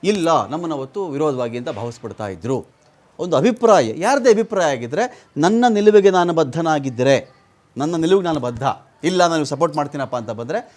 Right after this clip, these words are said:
ಎಸ್ ಐ ಟಿ ರಚನೆ ಆದ್ರೂ ಮಾಡ್ಕೊಳ್ಳಿ, ಇನ್ನೊಂದಾದ್ರೂ ಮಾಡ್ಕೊಳ್ಳಿ, ನನ್ನ ರ್ಯಾಲಿ ಈ ಕಡೆಗೆ ಇರುತ್ತೆ ಅಂತ ಡೇ ಒನ್ ಅನೌನ್ಸ್ ಮಾಡಿದ್ರೆ ಬೇರೆ ವಿಚಾರ ಅಂತ ಬರ್ತಾ ಇತ್ತು.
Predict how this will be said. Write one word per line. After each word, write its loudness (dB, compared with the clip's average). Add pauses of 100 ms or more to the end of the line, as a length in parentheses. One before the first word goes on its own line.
(140)
ಎಸ್ 0
ಐ 6
ಟಿ -4
ರಚನೆ -4
ಆದ್ರೂ -4
ಮಾಡ್ಕೊಳ್ಳಿ, -10
ಇನ್ನೊಂದಾದ್ರೂ -6
ಮಾಡ್ಕೊಳ್ಳಿ, -6 (200)
ನನ್ನ -2
ರ್ಯಾಲಿ 2
ಈ 0
ಕಡೆಗೆ -4
ಇರುತ್ತೆ -6
ಅಂತ -8
ಡೇ -2
ಒನ್ -4
ಅನೌನ್ಸ್ -6
ಮಾಡಿದ್ರೆ -6
ಬೇರೆ 2
ವಿಚಾರ -4
ಅಂತ -8
ಬರ್ತಾ -8
ಇತ್ತು. -14